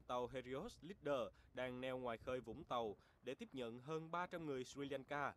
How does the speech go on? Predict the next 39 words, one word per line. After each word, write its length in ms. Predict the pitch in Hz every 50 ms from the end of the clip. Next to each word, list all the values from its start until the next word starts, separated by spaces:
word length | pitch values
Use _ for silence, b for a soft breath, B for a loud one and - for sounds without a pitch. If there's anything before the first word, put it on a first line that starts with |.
| - -
mà 120 | 120 120
tàu 220 | 120 - 123 123 123
này 260 | 123 123 120 117 120
đang 180 | 120 127 127 120
cứu 320 | - 135 131 135 165 220 107
trên 140 | - 127 117
vùng 200 | 110 113 107 101
biển 220 | 107 101 101 139 160 -
Trường 160 | 139 120 110
Sa. 320 | - - 147 151 127 95 B B B B B B B B B B B B -
Đi 120 | 165 190 202
cùng 200 | - 170 156 147
đoàn 280 | 143 139 139 139 143
trên 200 | 135 - 156 156
tàu 260 | - - 135 131 131 123
Sa 260 | - 143 131 127 127
bốn 200 | 131 139 180 202
một 140 | 151 - -
ba 260 | 135 139 131 113 92 - -
còn 160 | - 117 113
có 100 | - 143
đại 180 | 143 117 107 107
diện 240 | 110 113 110 104 104 -
của 60 | 135
Đại 120 | 117 110 101
sứ 160 | - - 131 - -
quán 280 | 123 117 117 120 120
Sri 180 | 120 - 135 123
Lanka 460 | 120 117 113 110 - 127 123 120 117
tại 180 | - - 113 107
Việt 200 | 104 113 - 127
Nam. 260 | 131 143 135 113 90 - - - b b b b b b b b b b
Như 100 | 175 196
Tuổi 160 | 190 - 151
Trẻ 120 | 151 160 147
Online 400 | 151 156 156 147 147 139 139 139
đã 120 | 123 123
thông 160 | - 151 143
tin, 300 | 131 156 156 151 120 95